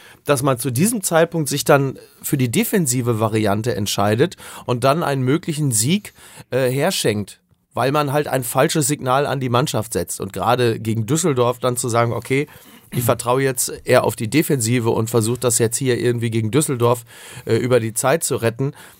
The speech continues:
ähm, ich glaube, das, äh, war, also das war offensicht-, also war ganz offensichtlich die falsche Taktik und wahrscheinlich tatsächlich auch die falsche Botschaft an die Mannschaft. Es gab ja nicht wenige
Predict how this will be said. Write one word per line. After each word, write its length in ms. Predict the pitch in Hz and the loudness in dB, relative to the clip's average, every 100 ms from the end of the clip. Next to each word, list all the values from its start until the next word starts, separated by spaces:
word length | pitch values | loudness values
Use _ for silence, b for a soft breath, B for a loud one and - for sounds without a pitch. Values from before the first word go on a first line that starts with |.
| B - | B -4
ähm, 440 | 113 117 113 113 117 - | 2 2 2 -2 -6 -10
ich 120 | 117 | -6
glaube, 280 | 127 127 147 | -2 0 2
das, 280 | 131 - - | 0 -4 -6
äh, 400 | - - 123 - 156 151 - | -2 0 0 -4 -12 -12 -2
war, 320 | 127 120 - | 0 0 -2
also 180 | 123 117 | 0 0
das 240 | 107 - | 0 0
war 220 | 110 104 | 2 2
offensicht-, 460 | 120 113 127 190 - | 0 0 0 -2 -2
also 200 | 104 107 | -4 0
war 100 | 95 | -4
ganz 360 | - 151 208 | 0 0 0
offensichtlich 540 | - 127 123 113 147 117 | -2 -2 0 -2 -2 -6
die 100 | 110 | -2
falsche 340 | 120 175 139 | 2 2 0
Taktik 460 | 113 113 - 143 - B B | -2 -2 0 -2 -2 B B
und 160 | - 135 | -2 0
wahrscheinlich 400 | 139 - 135 131 | 0 2 0 0
tatsächlich 340 | 127 117 127 | -2 0 2
auch 80 | 117 | 2
die 100 | 117 | 0
falsche 340 | 113 123 123 | 0 0 0
Botschaft 460 | 113 117 - 117 - | 0 0 0 -2 -2
an 100 | 113 | 0
die 80 | 110 | 2
Mannschaft. 540 | 104 127 - 104 - - B B B | 2 0 0 0 -2 -18 B B B
Es 120 | 117 | -2
gab 200 | 127 131 | -2 0
ja 80 | 135 | 0
nicht 280 | 151 - 113 | -2 -4 -2
wenige 600 | 127 190 170 123 120 | 0 2 2 2 0